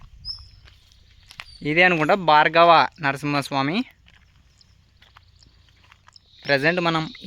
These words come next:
ఈ దారిలో అయితే వచ్చామండి. ఇక్కడికి వచ్చాక భార్గవ నరసింహస్వామి దగ్గరకు వెళ్ళి మెట్ల మార్గం అయితే కనిపిస్తుంది. ఆ మెట్ల మార్గంకి ఆపోజిట్లోనే అక్షయ తీర్థం అయితే ఉందండి.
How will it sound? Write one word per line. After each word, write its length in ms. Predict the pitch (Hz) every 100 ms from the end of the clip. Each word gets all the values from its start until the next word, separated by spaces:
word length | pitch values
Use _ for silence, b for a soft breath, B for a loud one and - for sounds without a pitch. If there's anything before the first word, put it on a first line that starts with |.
| 139
ఈ 40 | 135
దారిలో 260 | 139 156 143
అయితే 120 | 131
వచ్చామండి. 460 | 123 123 123 123 170 220 - 175
ఇక్కడికి 260 | - 147 151
వచ్చాక 300 | 147 156 143 147 139 - 135
భార్గవ 320 | 127 135 151 160
నరసింహస్వామి 600 | 151 139 147 139 143 139 139
దగ్గరకు 280 | 131 135 131
వెళ్ళి 200 | 135 135 131 120 135
మెట్ల 200 | 131 151 151
మార్గం 260 | 139 135 127
అయితే 120 | 120
కనిపిస్తుంది. 480 | 120 117 - 131 170 247 - _ _ _ _ _ - - - - - 131
ఆ 20 | 139
మెట్ల 180 | 143 170 180
మార్గంకి 420 | 175 165 170 160 160 - 131
ఆపోజిట్లోనే 640 | 135 160 151 143 151 147 147 - 139
అక్షయ 260 | 131 170 170 160
తీర్థం 260 | 143 143 139
అయితే 120 | 135 135
ఉందండి. 300 | 131 139